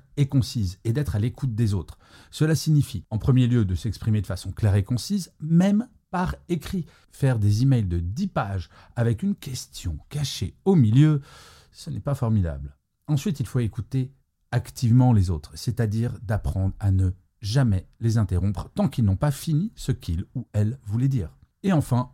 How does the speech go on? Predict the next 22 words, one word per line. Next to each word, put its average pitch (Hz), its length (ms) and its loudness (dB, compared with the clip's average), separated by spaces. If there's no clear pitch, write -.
il 110 100 0
faut 113 160 0
savoir 107 420 0
faire 180 200 -2
des 107 100 0
compromis 101 440 0
car 127 280 -4
non, 233 260 0
vous 165 220 2
n'avez 143 300 6
pas 160 240 0
toujours 131 420 2
raison, 113 400 2
et 135 160 -4
moi 117 140 -2
non 98 160 0
plus 117 320 -4
d'ailleurs, 104 420 0
mais 90 140 0
sur - 240 -8
ce - 100 -2
point, 165 340 -2